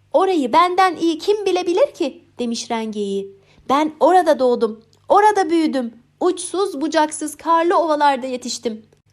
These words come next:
Haydut kız geyiğin yanına gitmiş. "Seninle oynamayı, bıçağımla senin boynunu gıdıklamayı çok seviyorum. Ama bu artık önemli değil. Şimdi zincirini çözeceğim ve seni serbest bırakacağım. Yani özgürlüğüne kavuşacaksın.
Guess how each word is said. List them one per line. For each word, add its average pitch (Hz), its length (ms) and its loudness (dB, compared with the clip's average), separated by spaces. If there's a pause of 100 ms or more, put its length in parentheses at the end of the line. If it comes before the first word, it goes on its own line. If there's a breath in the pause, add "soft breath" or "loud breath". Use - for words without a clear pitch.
Haydut 247 520 -8
kız 254 300 -6 (240)
geyiğin 269 440 -2
yanına 233 360 -4
gitmiş. 190 560 -12 (580 soft breath)
"Seninle 415 480 -2
oynamayı, 320 640 -2 (280)
bıçağımla 311 520 -2
senin 277 340 -6
boynunu 269 420 -2
gıdıklamayı 233 560 -4
çok 247 180 -6
seviyorum. 190 520 -8 (300)
Ama 226 240 -6
bu 262 60 2
artık 269 340 -4
önemli 302 440 -4
değil. 247 280 -8 (360 soft breath)
Şimdi 403 400 -6
zincirini 339 520 -4
çözeceğim 277 640 -4
ve 269 80 -4
seni 254 260 -8
serbest 202 500 -8
bırakacağım. 180 460 -12 (300)
Yani 254 360 -4
özgürlüğüne 269 680 -2
kavuşacaksın. 262 800 -4